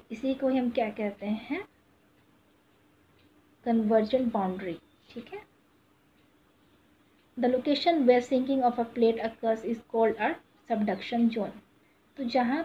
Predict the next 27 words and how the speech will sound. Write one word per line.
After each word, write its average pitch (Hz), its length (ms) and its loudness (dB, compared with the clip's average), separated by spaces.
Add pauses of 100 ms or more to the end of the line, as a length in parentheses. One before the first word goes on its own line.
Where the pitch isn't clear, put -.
पे 240 100 2
कि 233 160 -4
plate 233 320 0
धंसती 233 420 -4
हैं 233 240 0
उस 233 240 -10
जगह 240 140 0
क्या 240 220 0
कहते 247 320 -10
हैं, 320 180 -6 (180)
Subduction 240 540 -6 (220)
zone 226 340 4
कहते 208 340 -6
हैं। 185 240 -8 (1400)
There 269 440 10
are 254 240 6
three 262 280 -4
ways 226 320 4 (100)
in 233 140 4 (120)
which 240 200 -4 (160)
convergence 220 720 -2 (120)
can 175 160 -6
occur। 175 320 -8 (100)
तो 240 80 -8
तीन 269 300 -6
तरह 247 380 -2
से 294 240 -8